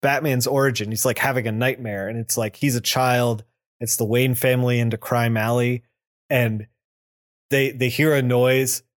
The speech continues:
Thomas Wayne turns around and he's got a face hugger on him.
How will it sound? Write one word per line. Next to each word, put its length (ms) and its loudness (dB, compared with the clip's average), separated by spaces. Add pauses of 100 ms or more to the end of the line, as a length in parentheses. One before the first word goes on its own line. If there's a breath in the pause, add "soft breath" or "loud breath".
(280)
Thomas 400 0
Wayne 280 2
turns 300 -2
around 280 0
and 100 -2
he's 100 -2
got 140 2
a 160 -6
face 260 0
hugger 420 2
on 240 2
him. 280 0